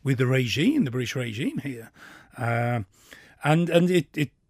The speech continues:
again, the, it, long before the verdict itself was actually made public, it was pretty clear to anyone who'd been paying attention, uh, what the sequence of events, uh, had been. But to get that decision in such explicit terms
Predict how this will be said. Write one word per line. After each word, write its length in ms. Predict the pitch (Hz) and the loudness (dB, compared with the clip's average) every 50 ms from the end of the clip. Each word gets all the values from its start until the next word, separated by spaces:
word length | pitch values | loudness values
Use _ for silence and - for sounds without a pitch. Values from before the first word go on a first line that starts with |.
| _ - | _ -8
again, 380 | 135 131 107 139 135 131 120 117 | -6 -2 0 2 2 2 0 0
the, 280 | 123 131 135 127 127 | -4 -6 -6 -6 -6
it, 240 | 131 127 127 120 117 | -6 -8 -8 -8 -4
long 260 | 123 123 143 156 170 | -2 2 2 2 2
before 440 | 160 160 - - 151 147 139 131 127 | 2 0 0 2 4 4 4 4 2
the 140 | 107 123 110 | 0 -2 -2
verdict 420 | 113 135 135 123 120 127 - - | 0 0 0 -2 -4 -8 -12 -12
itself 400 | 117 110 - 135 120 117 107 - | -12 -6 -4 -4 -4 -4 -6 -8
was 140 | - 113 104 | -10 -8 -6
actually 260 | 123 117 - - 131 120 | -6 -8 -8 -8 -6 -4
made 200 | 113 110 104 - | -4 -6 -6 -2
public, 480 | - 160 170 139 117 104 98 - - | -2 -2 0 -2 -4 -10 -10 -12 -16
it 100 | 120 - | -16 -14
was 100 | - 113 | -14 -14
pretty 260 | - - - 123 120 | -12 -8 -8 -6 -6
clear 200 | 113 - 113 120 113 | -6 -6 -6 -8 -6
to 140 | - 120 123 | -6 -6 -4
anyone 280 | 123 123 117 117 110 | -4 -4 -4 -6 -6
who'd 140 | 107 117 110 | -6 -8 -8
been 140 | 104 117 110 | -8 -10 -8
paying 240 | 107 113 113 107 110 | -8 -8 -8 -8 -10
attention, 540 | 104 - 143 156 147 - - 123 120 113 _ _ - - - - - _ - | -8 -6 -6 -6 -8 -10 -10 -10 -12 -12 _ _ -20 -20 -20 -20 -20 _ -12
uh, 340 | 120 117 110 110 107 107 104 - - _ - - _ _ - | -8 -6 -4 -4 -4 -4 -6 -8 -12 _ -20 -20 _ _ -8
what 200 | 127 117 117 - | -6 -6 -6 -6
the 80 | - 110 | -6 -6
sequence 420 | - - 123 113 - - 113 101 | -6 -6 -6 -8 -8 -12 -12 -10
of 80 | 113 110 | -10 -10
events, 460 | 110 107 113 113 110 110 - - - _ _ _ - - - - _ - | -8 -6 -6 -8 -8 -10 -14 -16 -18 _ _ _ -20 -20 -20 -20 _ -14
uh, 220 | - 107 107 107 107 | -12 -10 -10 -10 -10
had 280 | 98 - 123 110 107 107 | -12 -10 -10 -10 -8 -4
been. 340 | 131 147 143 123 117 110 - - - - - | -4 -4 -4 -4 -6 -10 -12 -14 -20 -14 -4
But 160 | - 151 151 - _ _ _ - | 0 0 0 -2 _ _ _ -6
to 120 | - 143 | -4 -4
get 340 | 117 - - 143 160 220 - _ _ | -4 -4 0 0 0 0 0 _ _
that 200 | - 156 143 - _ _ _ | -8 -6 -6 -8 _ _ _
decision 380 | - 135 120 - 147 123 - 123 | -10 -8 -6 -4 -4 -4 -4 -4
in 100 | 117 113 | -6 -6
such 440 | - - - - - 190 208 - - | -8 -10 -12 -6 -6 -6 -6 -6 -10
explicit 480 | - - - - 156 135 - - - | -12 -12 -12 -10 -10 -10 -10 -12 -10
terms 480 | - 131 127 123 120 120 - 120 - | -6 -6 -6 -6 -6 -8 -10 -12 -14